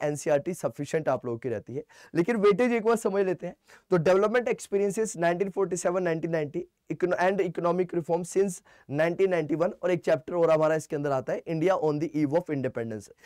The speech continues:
ये तीनों यूनिट मिलाकर आपके बारह मार्क्स की है, तीनों यूनिट कॉन्स्टिट्यूट करती है ट्वेल्व मार्क्स, बारह मार्क्स कॉन्स्टिट्यूट करती है। तो ये यूनिट आप प्रायोरिटी बेसिस पे करिए और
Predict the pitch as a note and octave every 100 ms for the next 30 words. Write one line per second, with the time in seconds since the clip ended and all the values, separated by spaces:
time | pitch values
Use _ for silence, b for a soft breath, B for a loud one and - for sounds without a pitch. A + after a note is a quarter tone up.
0 | b G3 F3 F3 F#3+ A3+ A3 G3+ G3 F3+
1 | E3 E3 G3 - - F3+ C#3 B2+ B2 A2
2 | - - G2+ G2 - _ _ _ - G3+
3 | A3+ B3 G#3 G3+ - E3+ - D#3 F3 D#3
4 | C#3 - F4+ E3+ D3+ A#2+ F#2+ - - _
5 | B2 E3 E3+ D3 C#3 - A2+ - F#2+ G#2+
6 | - F#2 - E2+ - _ _ _ b b
7 | b b F#3 E3+ A#3 B3+ - - D3 F3+
8 | A3 A3+ - _ _ _ _ C#3+ C#3+ D#3+
9 | D#3 D#3+ F3+ E3+ F3+ - F3+ E3+ D#3 F3
10 | - B B D#3 G3 A#3